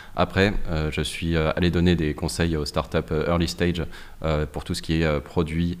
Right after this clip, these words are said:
et tech. Et c'est en février, euh, deux mille vingt que, euh, j'ai rencontré, euh, Skileos et on s'est entendu, euh, directement sur,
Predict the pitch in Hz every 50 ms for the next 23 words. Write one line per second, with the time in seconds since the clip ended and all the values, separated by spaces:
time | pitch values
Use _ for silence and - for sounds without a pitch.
0 | - - 78 76 73 73 71 71 67 - - 95 110 - - - - - - -
1 | - - - - - - 92 95 90 - - 95 95 95 90 87 82 82 80 80
2 | 80 80 80 78 78 - 101 95 85 90 90 92 95 90 85 80 78 76 90 95
3 | 104 95 90 82 87 90 107 120 127 - - 92 87 90 90 85 80 78 78 76
4 | 76 73 71 78 80 82 - 87 85 - - 95 87 87 82 80 76 76 76 76
5 | 76 - - - 76 80 78 76 80 90 107 - - 80 78 73 - 73 76 73
6 | 85 80 80 85 85 85 80 76 73 73 73 82 82 82 - 82 82 85 85 85
7 | - - - 80 78 73